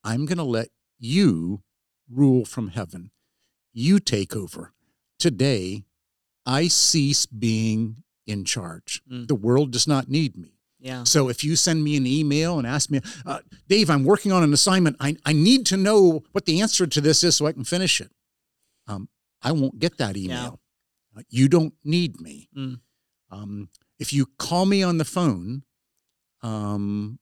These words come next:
Speaker 1: I won't pick up because you really don't need me.
Speaker 2: Mm.
Speaker 1: Because if you do, I'm not letting God take charge.
Speaker 2: Mm.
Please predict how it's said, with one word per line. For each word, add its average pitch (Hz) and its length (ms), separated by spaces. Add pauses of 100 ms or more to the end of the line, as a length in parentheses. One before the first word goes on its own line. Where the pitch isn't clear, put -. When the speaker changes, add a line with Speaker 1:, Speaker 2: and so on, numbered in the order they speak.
(120)
Speaker 1:
I 156 100
won't 131 280
pick - 260
up 190 220 (680)
because 117 680 (300)
you 156 200
really 226 500
don't 196 380 (180)
need 180 380
me. 85 240
Speaker 2:
Mm. 135 280 (420)
Speaker 1:
Because 147 340
if 202 260
you 180 140
do, 127 640
I'm 170 260
not 180 260
letting 156 460 (200)
God 170 500 (380)
take - 180 (120)
charge. - 580
Speaker 2:
Mm. 123 220